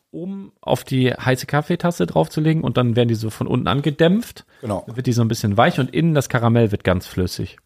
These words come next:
Speaker 1: Das stimmt, das passiert auch. Ich mach, mag sie lieber, wenn's nicht so ist. Also wenn sie, wenn dieses Karamell da drin hart ist.
Speaker 2: Ja.
Speaker 1: Und die Waffel so, also ich, katschiger. Ich mag
Speaker 2: Ja,
Speaker 1: das lieber
Speaker 2: ich mag
Speaker 1: katschiger.
Speaker 2: das, ich glaube, ich auch. Ich hab's noch nie anders gegessen.
Speaker 1: Aber es, ich, aber es war,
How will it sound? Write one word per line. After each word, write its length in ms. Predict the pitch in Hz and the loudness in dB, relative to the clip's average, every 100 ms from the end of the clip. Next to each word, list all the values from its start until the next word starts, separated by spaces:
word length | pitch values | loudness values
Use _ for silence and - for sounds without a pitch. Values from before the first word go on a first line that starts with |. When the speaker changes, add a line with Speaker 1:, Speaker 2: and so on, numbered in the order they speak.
| _ _ _ _ _ _ _ - | _ _ _ _ _ _ _ -8
Speaker 1:
Das 120 | 104 | -4
stimmt, 380 | - 170 190 - _ _ _ | 0 0 0 -6 _ _ _
das 140 | - | -10
passiert 340 | - 110 156 - | -4 -2 0 2
auch. 200 | 180 - | 2 0
Ich 140 | 143 139 | -4 2
mach, 260 | 135 135 - | 0 0 -6
mag 180 | 123 135 | -2 -2
sie 140 | 131 131 | 0 0
lieber, 240 | 123 113 | 2 2
wenn's 240 | 120 110 | 2 0
nicht 240 | 117 113 - | 2 2 2
so 100 | 95 | -2
ist. 240 | 92 - _ _ _ | -2 -6 _ _ _
Also 160 | 104 110 | -2 2
wenn 80 | 113 | 2
sie, 180 | 107 101 _ _ _ | 0 -2 _ _ _
wenn 100 | 110 | -4
dieses 160 | 107 - | -4 -2
Karamell 440 | - 110 104 113 | 0 0 2 2
da 100 | 110 | 2
drin 260 | - 104 101 | 0 -4 2
hart 300 | 113 117 - | 4 4 2
ist. 180 | 92 - | -6 -6
Speaker 2:
Ja. 80 | - _ _ - | -12 _ _ -10
Speaker 1:
Und 100 | 110 | -4
die 100 | 110 | 0
Waffel 320 | 107 - 110 | 0 2 -2
so, 320 | 101 101 101 101 _ | 0 2 0 -2 _
also 180 | - 110 - | -6 -6 -8
ich, 200 | - - | -16 -4
katschiger. 640 | - - - 90 85 - | -2 -2 -2 0 -2 -4
Ich 120 | - - | -10 0
mag 140 | 131 | 0
Speaker 2:
Ja, 20 | - | 0
Speaker 1:
das 160 | 120 | -4
lieber 160 | 127 113 | -2 -2
Speaker 2:
ich 80 | - | 2
mag 100 | 123 | 2
Speaker 1:
katschiger. 280 | 104 92 | 2 0
Speaker 2:
das, 80 | 92 | -2
ich 120 | - | -4
glaube, 260 | - 147 143 | 2 2 2
ich 120 | 107 | -4
auch. 180 | 101 101 | -6 -6
Ich 80 | 101 | -4
hab's 140 | 143 | -4
noch 80 | 139 | -2
nie 200 | 139 143 | -4 -2
anders 240 | 127 127 | -2 -2
gegessen. 520 | - 107 131 - 202 - _ - | -2 -2 -2 -2 -6 -8 _ 0
Speaker 1:
Aber 180 | 120 120 101 | 2 2 -2
es, 180 | 120 | -6
ich, 160 | - 131 | -4 -2
aber 140 | 131 | 0
es 160 | 120 - | 0 2
war, 300 | 123 120 120 | 2 2 -4